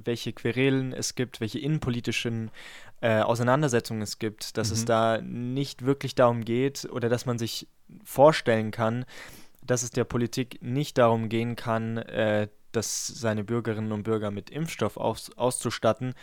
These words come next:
Speaker 1: noch weniger <laughs> als irgendwo anders, sondern dass es wirklich, ähm, dann nochmal so kleine völkische Auseinandersetzungen halt auch sind. Es, ähm, Bosnien besteht, das war der Teil aus der Recherche, den ich,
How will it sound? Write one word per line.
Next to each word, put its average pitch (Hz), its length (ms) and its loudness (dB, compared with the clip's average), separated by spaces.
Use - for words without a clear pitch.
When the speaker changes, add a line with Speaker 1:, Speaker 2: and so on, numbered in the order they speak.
Speaker 1:
noch 135 220 4
weniger 127 400 4
<laughs> - 0 -
als 117 240 0
irgendwo 117 360 -2
anders, 123 400 2
sondern 135 480 2
dass 117 200 -4
es 113 160 -6
wirklich, 120 420 -2
ähm, 113 420 2
dann 117 160 0
nochmal 120 300 -2
so 113 180 -4
kleine 127 760 2
völkische 156 540 4
Auseinandersetzungen 101 1120 -4
halt 107 180 -4
auch 107 100 -6
sind. 135 300 -6
Es, - 440 -10
ähm, 113 400 -4
Bosnien 123 380 2
besteht, 123 480 0
das 131 280 4
war 127 140 10
der 131 320 8
Teil 123 380 6
aus 113 160 -2
der 113 120 -2
Recherche, 123 400 4
den 120 140 2
ich, 110 200 -4